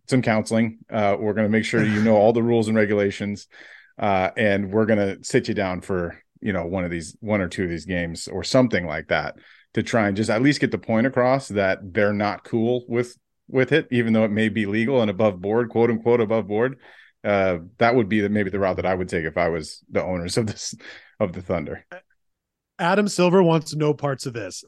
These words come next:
Speaker 2: So
Speaker 1: No.
Speaker 2: he's probably like, "Oh, Jesus. Um, O K C, you handle Giddey." Everybody, in-season tournament. Turn on the T V. Watch the <laughs> in-season tournament.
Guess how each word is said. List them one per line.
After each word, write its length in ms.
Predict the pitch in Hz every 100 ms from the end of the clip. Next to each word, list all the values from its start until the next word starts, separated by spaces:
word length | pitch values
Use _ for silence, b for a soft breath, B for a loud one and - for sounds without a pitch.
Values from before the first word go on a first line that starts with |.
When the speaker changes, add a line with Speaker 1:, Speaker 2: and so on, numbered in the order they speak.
| 156
Speaker 2:
So 200 | - -
Speaker 1:
No. 60 | 123
Speaker 2:
he's 300 | 175 185 -
probably 220 | 175 156
like, 280 | 139 131 131
"Oh, 200 | 151 165
Jesus. 520 | 143 135 151 117 104 -
Um, 380 | 185 180 180 180 B B B -
O 100 | 214
K 160 | 240 247
C, 240 | - 233
you 200 | 202 226
handle 280 | 226 226 214
Giddey." 260 | 220 220 262
Everybody, 680 | 269 311 359 320 208 139 -
in-season 480 | 285 302 302 262 247 _ - 220
tournament. 520 | 254 233 190 139 -
Turn 140 | 262
on 100 | 254
the 60 | 233
T 200 | 214 233
V. 280 | 226 208 160
Watch 280 | 190 226 202
the 160 | 226
<laughs> 20 |
in-season 600 | 220 - - 185 - 190
tournament. 580 | - 165 175 151 139 113